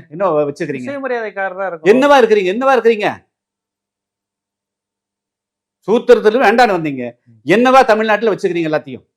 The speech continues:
Speaker 2: தமிழருங்கிற அடையாளம்.
Speaker 1: என்னது?
Speaker 2: தமிழருங்கிற அடையாளம்.
Speaker 1: அப்புறம்?
Speaker 2: வேலை
Speaker 1: இடஒதுக்கீடு, தமிழர்ல இடஒதுக்கீடு எப்படி கொடுக்குறீங்க?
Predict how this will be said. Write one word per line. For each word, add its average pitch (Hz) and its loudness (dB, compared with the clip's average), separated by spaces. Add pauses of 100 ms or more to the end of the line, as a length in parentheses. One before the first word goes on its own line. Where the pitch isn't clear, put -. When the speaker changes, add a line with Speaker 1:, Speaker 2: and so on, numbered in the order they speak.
(2250)
Speaker 2:
தமிழருங்கிற 254 -6
அடையாளம். 165 -8 (280)
Speaker 1:
என்னது? 240 0 (340)
Speaker 2:
தமிழருங்கிற 247 -6
அடையாளம். 165 -8
Speaker 1:
அப்புறம்? 202 -2 (1400)
Speaker 2:
வேலை 233 6
Speaker 1:
இடஒதுக்கீடு, 240 2 (220)
தமிழர்ல 240 4 (240)
இடஒதுக்கீடு 220 4
எப்படி 208 0
கொடுக்குறீங்க? 196 -4